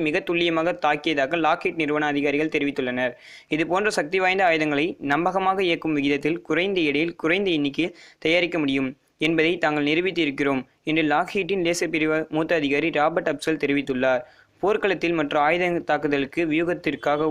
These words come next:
உதவியாக இருப்பதோடு நாட்டை நோக்கி வரும் ட்ரோன்கள் மற்றும் ஏவுகணைகளை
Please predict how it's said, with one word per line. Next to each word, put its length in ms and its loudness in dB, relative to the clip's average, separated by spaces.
உதவியாக 840 -2
இருப்பதோடு 440 0
நாட்டை 360 2
நோக்கி 260 -2
வரும் 260 0
ட்ரோன்கள் 420 0
மற்றும் 220 -4
ஏவுகணைகளை 440 0